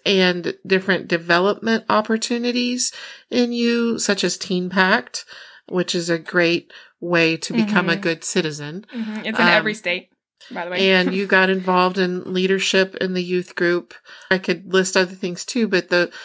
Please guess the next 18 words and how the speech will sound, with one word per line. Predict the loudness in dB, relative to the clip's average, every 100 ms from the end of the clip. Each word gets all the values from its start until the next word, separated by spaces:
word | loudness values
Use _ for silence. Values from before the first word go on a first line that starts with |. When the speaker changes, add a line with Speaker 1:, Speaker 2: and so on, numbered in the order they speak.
| -20 -4
Speaker 1:
the | -4
point | 0 2 4
is | 4 2 0 -4 -2 -4 -6 -20 -20 -20 -2
that | 0 0
you've | -2 0
spent | 0 2 0 0
this | 0 0
time | 0 0 0 -2
really | -4 -2 0 2 0 -2 -4
diving | 2 2 2 0 -2
into | 0 -2 -2 -2 -2 -4
life | -6 -4 0 -2 -4 -14 -18 _ -20 -20 -20 -20 _
and | -2 2 2 2
Speaker 2:
Mm. | -4 -4 2
Speaker 1:
living | 2 4 4
it | 2 2
abundantly, | -2 2 2 2 0 -2 -2 -4 -2
Speaker 2:
Yeah. | -2 -2 -4